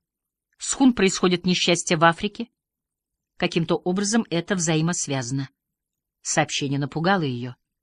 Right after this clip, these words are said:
«Если вам когда-нибудь потребуется помощь, знайте, в Лондоне есть женщина по имени Хо».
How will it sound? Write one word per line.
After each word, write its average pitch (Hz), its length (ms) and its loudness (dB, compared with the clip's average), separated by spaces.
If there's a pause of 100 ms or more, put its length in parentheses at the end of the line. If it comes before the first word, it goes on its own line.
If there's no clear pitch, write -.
(560)
«Если 175 320 -2
вам 175 160 4
когда-нибудь 170 600 2
потребуется 165 600 0
помощь, 165 420 0
знайте, 165 600 -2
в 165 100 -4
Лондоне 165 480 2
есть 160 400 0
женщина 170 580 0
по 160 160 2
имени 160 360 0
Хо». - 340 -2